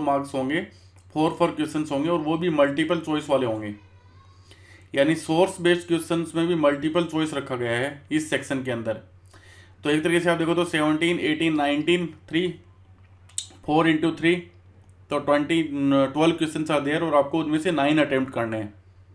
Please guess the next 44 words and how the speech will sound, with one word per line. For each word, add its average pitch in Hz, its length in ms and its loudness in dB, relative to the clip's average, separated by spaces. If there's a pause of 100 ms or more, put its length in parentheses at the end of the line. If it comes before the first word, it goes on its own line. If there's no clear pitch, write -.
(640)
ठीक 143 180 -8
है। 185 100 0 (500)
जैसे 147 200 -2
सेवनटीन 151 360 2
वाले 160 180 2
क्वेश्चन 156 280 -4
है, 151 80 2
उसमें 151 360 0
फ़ोर 156 360 -2 (260)
म-, 139 100 0
एमसीक्यू 139 600 0
होंगे, 139 180 0
तो 156 80 -4
फ़ोर 143 260 -4
में 147 100 -2
से 156 140 -8
थ्री 143 200 -4
करने 143 280 -2
हैं। 147 100 -2
एटीन 143 260 -2
वाले 139 200 2
में 139 160 -4
फ़ोर 143 180 -2
एमसीक्यू 139 380 -4
होंगे, 139 160 -2
उनमें 139 260 -2
से 143 180 -8
कोई 135 280 -4
थ्री 139 200 -6
करने 135 240 -2
हैं। 147 60 -2
नाइनटीन 135 360 -4
में 143 180 -6
फ़ोर 131 180 -4
होंगे, 139 260 -4 (580)
उनमें 139 260 0
से 147 200 -4
कोई 143 240 0 (320)
तीन 139 220 0
आपको 131 220 0
करने 117 300 -4
हैं, 104 140 -6 (520)
ठीक 139 180 -6
है। 175 100 0